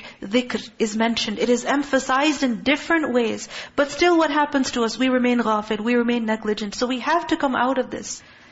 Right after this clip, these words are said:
That by the end of Ramadan, insha'Allah, our habit of remembering Allah, of dhikr, should better be greater than how it was before. There must be a change in our habit of dhikr.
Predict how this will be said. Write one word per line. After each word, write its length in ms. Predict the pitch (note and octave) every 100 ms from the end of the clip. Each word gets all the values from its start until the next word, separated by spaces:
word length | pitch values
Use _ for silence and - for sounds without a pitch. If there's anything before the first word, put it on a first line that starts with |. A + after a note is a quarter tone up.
| - -
That 200 | C4 B3+ - - G3+
by 200 | B3 C4+
the 180 | C4
end 160 | C#4 D#4+
of 120 | D#4+
Ramadan, 480 | C#4+ C4+ C4 C4+ E4
insha'Allah, 680 | D4+ D4 C#4+ D4+ D#4 F#4 F#4+ - - - -
our 380 | A#3+ C#4 D4+ D4 D4+ -
habit 560 | - A3+ C4+ F4+ F#4
of 200 | - B3
remembering 480 | C4 B3 C#4 D#4+ D#4
Allah, 500 | C4 B3+ B3+ D#4+ G4 - - -
of 240 | C4 A3+
dhikr, 280 | A#3 E4 G4+ G4+ - -
should 300 | - C#4 A3
better 260 | C#4 F4 F#4+
be 340 | D#4+ E4 E4 -
greater 400 | - D4 F4+ F#4
than 380 | C4+ B3 D#4+ F#4 -
how 280 | - C4+ C#4
it 100 | C4
was 360 | A#3+ B3 B3 -
before. 680 | G3 A3+ - C4 G#3 - -
There 160 | A3+ C4
must 300 | C4+ E4 -
be 160 | C#4+
a 20 |
change 680 | C#4+ - D#4 G4 F#4 G#3 -
in 160 | - C4
our 180 | B3+ A#3+
habit 320 | B3 B3+ C4+
of 200 | - G#3
dhikr. 300 | B3+ -